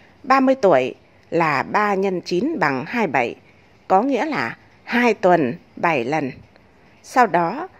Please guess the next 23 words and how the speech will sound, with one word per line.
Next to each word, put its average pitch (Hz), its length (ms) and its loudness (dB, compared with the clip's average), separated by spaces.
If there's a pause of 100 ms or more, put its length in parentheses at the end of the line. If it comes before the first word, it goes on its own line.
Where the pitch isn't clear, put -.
(100)
mình 151 440 0
phát 311 280 -8 (200)
cho 202 240 4
lão 180 380 0 (160)
phiếu 226 360 4
lên 208 280 2
giường, 165 440 2 (300)
sử 160 260 2
dụng 143 240 0
hàng 165 340 -4
tháng, 196 340 -8 (340)
ký 247 520 2
tên 202 280 2
mình. 120 200 -4 (800)
Mỗi 226 240 2
lần 208 200 2
sử 151 260 -4
dụng 143 360 -4 (160)
xuất - 400 -4
ra 202 200 0
một 147 300 -2
phiếu, 196 420 -2 (460)
lão 233 420 -2